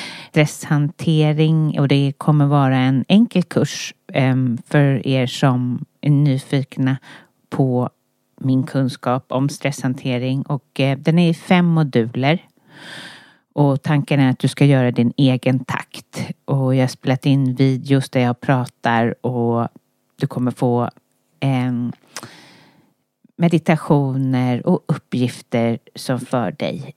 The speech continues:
i rätt riktning. Ja, det blir spännande. Det här med nyår då. Jag, jag har, ehm, jag går ju igenom nu eftersom jag träffar kunder, eh,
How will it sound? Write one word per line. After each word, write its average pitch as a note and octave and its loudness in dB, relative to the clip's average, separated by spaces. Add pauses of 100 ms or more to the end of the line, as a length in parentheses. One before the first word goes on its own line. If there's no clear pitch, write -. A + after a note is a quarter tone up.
(100)
i C3+ -4
rätt - -8
riktning. - -14 (880)
Ja, G#3+ 2 (460)
det G#3 4
blir G#3 6
spännande. A#2+ 0 (420)
Det F3+ 2
här G3+ 6
med F#3+ 6
nyår F#3+ 4
då. C3 0 (500)
Jag, D#3 2 (340)
jag E3 4
har, F3 4 (320)
ehm, C#3 0 (920)
jag E3 2
går F3+ 6
ju F3 6
igenom D3+ 2
nu C#3 2
eftersom D3 -2
jag C#3 2
träffar C#3+ 0
kunder, C#3+ 2
eh, D3+ -2